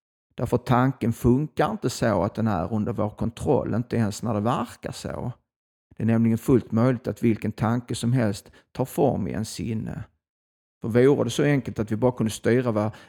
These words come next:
vad vi tänkte, då skulle ju alla människor gjort det. Så att det som hände egentligen, och, och det här är en efterkonstruktion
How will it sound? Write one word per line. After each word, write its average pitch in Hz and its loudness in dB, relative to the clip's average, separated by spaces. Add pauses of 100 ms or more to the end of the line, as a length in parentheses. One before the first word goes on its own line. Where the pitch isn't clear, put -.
vad 107 2
vi 107 0
tänkte, 113 0
då 110 -4
skulle 107 -2
ju 104 0
alla 110 0
människor 101 -2
gjort - -6
det. - -4 (1700)
Så - -6
att 135 -6
det 147 2
som 147 0
hände 156 4
egentligen, 127 0 (180)
och, 131 0
och 131 6
det 143 2
här 143 4
är 120 2
en 120 4
efterkonstruktion 123 2